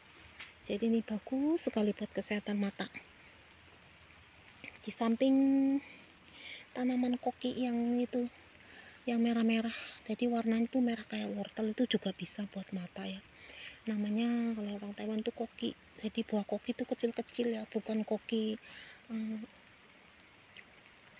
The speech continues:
julukan orang yang pinter masak itu namanya koki sebutan, bukan itu ya teman-teman. Ini yang dimaksud koki itu yang kecil-kecil.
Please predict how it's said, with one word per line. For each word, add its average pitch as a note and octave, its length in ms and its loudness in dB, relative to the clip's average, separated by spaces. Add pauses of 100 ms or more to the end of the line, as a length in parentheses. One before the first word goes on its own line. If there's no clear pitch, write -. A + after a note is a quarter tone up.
(260)
julukan G#3+ 480 -2
orang G#3 320 0
yang G3+ 80 -2
pinter G3+ 240 -2
masak - 320 -6
itu G#3 160 -2
namanya G3+ 320 0
koki - 320 -4
sebutan, - 480 -4
bukan G3+ 320 0
itu G3+ 160 -2
ya G3 80 -2
teman-teman. F#3+ 480 -6 (480)
Ini A3+ 160 0
yang A3 80 0
dimaksud G#3 480 -2
koki G#3+ 240 -2
itu B3 160 0
yang A#3 80 0
kecil-kecil. E4 640 0